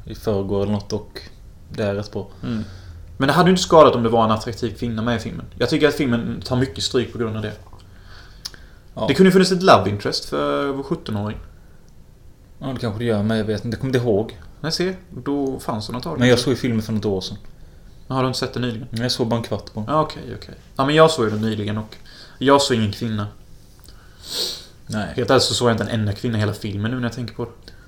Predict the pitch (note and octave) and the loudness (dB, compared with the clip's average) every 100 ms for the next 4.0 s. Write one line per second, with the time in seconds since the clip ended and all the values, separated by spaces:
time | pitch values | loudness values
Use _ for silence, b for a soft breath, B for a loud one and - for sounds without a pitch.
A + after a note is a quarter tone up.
0 | B B B - B2 C3+ C#3+ G2 F#2 B2 | B B B -10 -6 4 6 6 2 -2
1 | - - A#2 G#2 - A2+ - G2+ G#2 - | -4 -4 -2 -2 -2 -6 -8 -12 -12 -16
2 | - - - - - B2 A#2 - B2 A#2 | -20 -20 -20 -20 -8 -2 -2 -2 -2 0
3 | A#2 A2 G#2 A#2+ A2 G2+ G2+ - B2 | 0 0 -2 -4 -4 -4 -6 -6 -8